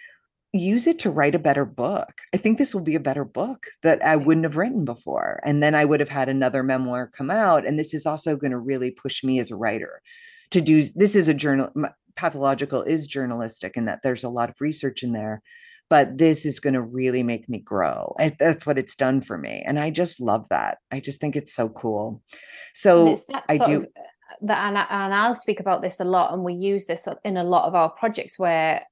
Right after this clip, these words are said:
Speaker 2: our main funder, Arts Council, talk about it around this co-created process. So it's very entrenched in the work that I do, but that's what Substack, to me, that's what Substack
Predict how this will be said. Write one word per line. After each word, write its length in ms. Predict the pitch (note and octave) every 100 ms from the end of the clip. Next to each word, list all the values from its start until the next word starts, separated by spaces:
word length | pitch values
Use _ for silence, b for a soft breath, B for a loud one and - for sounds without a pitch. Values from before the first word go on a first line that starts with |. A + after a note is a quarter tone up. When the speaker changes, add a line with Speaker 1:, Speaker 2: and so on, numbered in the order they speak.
| -
Speaker 2:
our 180 | F3 E3+
main 260 | F3+ F3
funder, 320 | E3+ F3+ E3+ D#3+
Arts 280 | F3 E3+ -
Council, 360 | - E3 E3
talk 320 | - - F3+
about 260 | F3+ - -
it 120 | - -
around 340 | F3 E3+ E3
this 140 | E3 -
co-created 1080 | - - F3+ F3+ - E3+ E3 G3+ - G#3+ -
process. 600 | - G3 A#3+ - C4 C4+
So 240 | - F#3 F#3 B B
it's 140 | F3+ F3+
very 300 | G3 G#3 G#3+
entrenched 460 | G3 - F#3 F#3
in 120 | G3 F#3+
the 60 |
work 300 | E3+ F#3 -
that 120 | - -
I 80 |
do, 280 | E3 - A#3
but 200 | G#3 -
that's 280 | - - -
what 140 | F#3+
Substack, 480 | - - F3 - D3+ -
to 100 | G#3+
me, 260 | A3 G3+
that's 240 | F3 - -
what 120 | -
Substack 440 | - F#3 - -